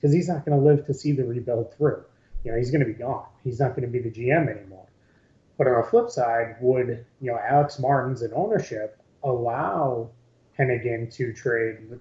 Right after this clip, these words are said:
you know, let's just say an Aaron Gordon and an Elfrid Payton for a win now piece that may not result in a playoff berth? So it becomes almost a no-win situation. So I think it was really cool to hear Rob, and I one hundred percent believe and trust in him when he says,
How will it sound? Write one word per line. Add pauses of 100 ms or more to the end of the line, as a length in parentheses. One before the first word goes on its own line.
you
know,
let's
just
say
an
Aaron
Gordon
and
an
Elfrid
Payton (380)
for
a
win
now
piece (260)
that
may
not (280)
result
in
a
playoff
berth? (600)
So
it
becomes
almost
a
no-win
situation.
So
I
think
it
was
really
cool
to
hear
Rob,
and
I (160)
one
hundred
percent
believe
and
trust
in
him
when
he
says,